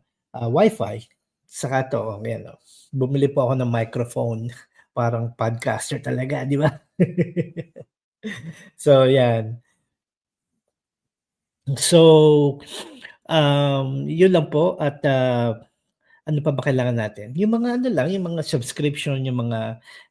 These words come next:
sandali po, bago kayo mag-re-up. Ano po to? Application na subscription para pong maka-, makagawa ka ng mag-, magagandang contents, magagandang, uh, uh,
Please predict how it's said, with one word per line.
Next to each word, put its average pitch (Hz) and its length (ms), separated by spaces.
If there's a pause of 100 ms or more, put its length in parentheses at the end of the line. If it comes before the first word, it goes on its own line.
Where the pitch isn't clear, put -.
(320)
sandali 131 240
po, - 240
bago 120 160
kayo 123 140
mag-re-up. 117 420 (720)
Ano 135 180
po 135 140
to? - 140
Application 117 840 (160)
na 120 120
subscription 120 640
para 202 260
pong 196 280
maka-, 135 580 (540)
makagawa 135 500
ka 131 140
ng 123 200
mag-, 117 320
magagandang 113 840
contents, - 640
magagandang, 117 960
uh, 104 480 (800)
uh, 101 360